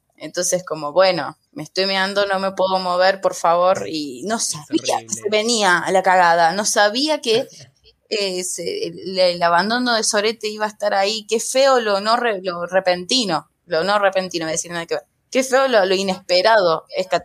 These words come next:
Speaker 1: escatológicamente.
Speaker 2: Sí, sí, es, es, es, es, te, te compadezco, China.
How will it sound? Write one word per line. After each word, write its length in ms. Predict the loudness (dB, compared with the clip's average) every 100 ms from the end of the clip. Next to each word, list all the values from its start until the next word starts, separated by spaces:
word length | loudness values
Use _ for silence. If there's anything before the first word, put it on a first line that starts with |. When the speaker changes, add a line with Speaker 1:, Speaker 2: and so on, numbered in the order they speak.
| 0
Speaker 1:
escatológicamente. 760 | 0 -2 -6 -4 -4 -6 -10 -14 _
Speaker 2:
Sí, 280 | -18 -12 -12
sí, 160 | -14 -18 -18
es, 180 | -20 -18
es, 240 | -20 -20 -18
es, 240 | -18 -18 -20
es, 220 | -20 -20 _ _ _ _ _ _
te, 160 | -16 -14
te 120 | -12 -10
compadezco, 600 | -8 -8 -8 -10 -16 -20
China. 280 | -20 -20